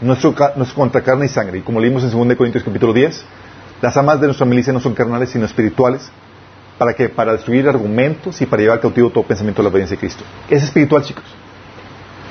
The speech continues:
Cuando el enemigo viene, como es un ser espiritual, él sigue hablando. Y como es un ser espiritual, ¿sabes cómo tú lo percibes? Como un pensamiento.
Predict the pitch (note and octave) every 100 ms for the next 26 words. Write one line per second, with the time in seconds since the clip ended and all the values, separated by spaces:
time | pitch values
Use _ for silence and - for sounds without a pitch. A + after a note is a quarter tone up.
0 | - - - - D#3 D#3 D#3+ A3+ C4 F3+
1 | B2+ G2 - - B2+ C3+ E3 G#3+ G3 G3+
2 | G3 E3 C3+ A2+ G#2+ - - - - -
3 | - - - - F#3 G3+ A#3+ A3 G#3+ G#3
4 | G#3+ G3 - - - - - - - C3
5 | F3+ G#3+ A#3+ A#3+ A#3+ A3 F3+ F#3+ F#3+ G3
6 | F#3 F3 F3+ - F3+ F3+ C3+ D3 F3+ -
7 | - - - - - - - - - -
8 | - - - - - - - - - -
9 | A#2+ B2 C3 A#2+ G#2+ F2+